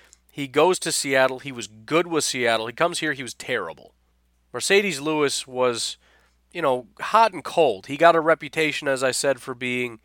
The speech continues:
an elite blocker. I don't think he was always an elite blocker. As I said, he had years where he wasn't great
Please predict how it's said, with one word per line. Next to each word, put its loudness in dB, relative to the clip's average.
an 0
elite 0
blocker. 2
I -6
don't -2
think -8
he -12
was -6
always 2
an -6
elite -6
blocker. 2
As -6
I 0
said, 0
he -4
had -2
years -4
where -6
he -4
wasn't -2
great -4